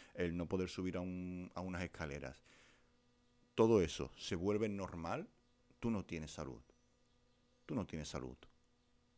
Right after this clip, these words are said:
Tú tendrás salud cuando todo eso sea raro. Así de simple. Nada más que añadir, Pigmaliones. Me apetecía mucho compartiros esta reflexión.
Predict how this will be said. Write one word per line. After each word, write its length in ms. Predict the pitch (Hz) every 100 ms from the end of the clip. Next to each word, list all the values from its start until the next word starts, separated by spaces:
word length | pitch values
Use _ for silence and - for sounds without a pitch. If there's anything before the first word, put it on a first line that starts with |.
| _ _ _
Tú 120 | 139
tendrás 320 | 127 113 95
salud 220 | - 95 127
cuando 260 | 104 92
todo 260 | - 147 120
eso 220 | 95 -
sea 240 | 151 - 82
raro. 320 | 73 65 - - _ - - - - - - - - - - _ - -
Así 200 | - -
de 80 | 98
simple. 360 | 80 69 67 - - - _ - - - - -
Nada 200 | 101 131
más 120 | 120
que 100 | -
añadir, 280 | 101 90 95
Pigmaliones. 520 | 123 95 85 87 113
Me 140 | 120
apetecía 360 | 87 85 85 95
mucho 180 | 95 98
compartiros 540 | 95 87 85 90 85
esta 160 | 87 87
reflexión. 720 | 82 - 78 - 80 117 180